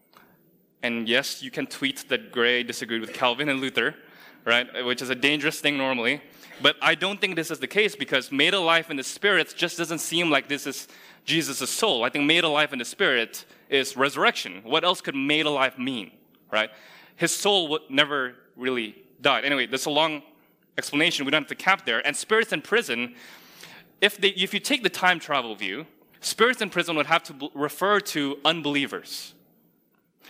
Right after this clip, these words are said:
because Jesus' spirit preached through Noah to the unbelievers. But nowhere else does the Bible refer to unbelievers as spirits in prison. Uh, uh, there's another s-, there's another word for soul, if you want to refer to the hu-, human soul,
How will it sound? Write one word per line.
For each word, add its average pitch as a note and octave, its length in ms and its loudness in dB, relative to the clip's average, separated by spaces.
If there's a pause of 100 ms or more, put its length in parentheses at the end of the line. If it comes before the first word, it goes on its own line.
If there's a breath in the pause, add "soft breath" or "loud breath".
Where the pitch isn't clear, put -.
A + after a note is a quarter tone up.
(180 loud breath)
because C#3 260 0
Jesus' E3 420 0
spirit F#3 420 2
preached - 400 -2
through G#3+ 180 0
Noah C#3 540 2
to E3+ 140 -6
the C#3 140 2
unbelievers. C#3 760 -2 (840 loud breath)
But D#3 120 6
nowhere G#3 400 4
else D#3+ 340 2
does C#3 240 -2
the C#3 100 -6
Bible C#3 360 2
refer C3 320 -2
to D3 180 -4
unbelievers A#2+ 540 -2
as A2 80 -8
spirits A#2 360 -2
in G2+ 100 -12
prison. C#3 380 -4 (1080)
Uh, A#2 40 -2
uh, A2 420 0
there's B2 220 -2
another D#3+ 260 2
s-, - 340 -6 (100)
there's C3+ 280 0
another F3 200 0
word F3 360 2
for D3+ 160 -4
soul, D#3+ 680 0
if C#3 120 -4
you C3+ 100 0
want C3 120 0
to C#3 60 -2
refer C#3+ 200 -2
to C3 100 -6
the B2 100 0
hu-, C3 140 -10
human C#3+ 380 -2
soul, D3 540 -4